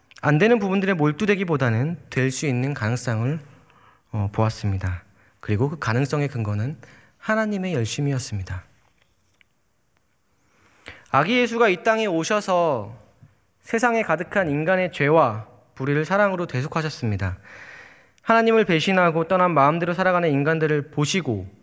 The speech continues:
지적하지 않으시고 우리에게 살 길을 열어주셨습니다. 그 길은 하나님의 일하심을 믿고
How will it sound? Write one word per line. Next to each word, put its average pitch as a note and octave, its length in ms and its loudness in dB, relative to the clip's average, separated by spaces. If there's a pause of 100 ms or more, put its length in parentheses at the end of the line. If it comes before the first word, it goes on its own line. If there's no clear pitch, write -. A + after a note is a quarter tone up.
(260)
지적하지 E3 560 0
않으시고 C3 720 -4 (360)
우리에게 G3 440 2
살 A#3+ 460 -2
길을 D3 540 -2 (220)
열어주셨습니다. C3 1200 0 (840)
그 G#3 120 2
길은 F#3 640 2
하나님의 A3 540 2
일하심을 E3+ 360 0
믿고 C3+ 540 -4